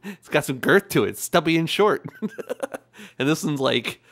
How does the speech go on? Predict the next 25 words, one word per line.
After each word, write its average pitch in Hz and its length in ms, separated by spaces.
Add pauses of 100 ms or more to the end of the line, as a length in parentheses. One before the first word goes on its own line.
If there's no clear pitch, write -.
(320)
doesn't 160 280
have 135 140
any 123 140
girth 135 400
and 107 260 (420)
it's, 107 240
uh, 98 400
longer. 123 600 (120)
So 101 500
you 139 120
can 139 100
choose 151 360
which 143 240
one 139 180
fits 143 340
your, 127 600 (300)
you 143 120
know, 120 200
style. 151 420
Maybe 131 260
you, 143 240 (160)
you 127 160
have 135 240
a 110 260 (220)
pocket - 480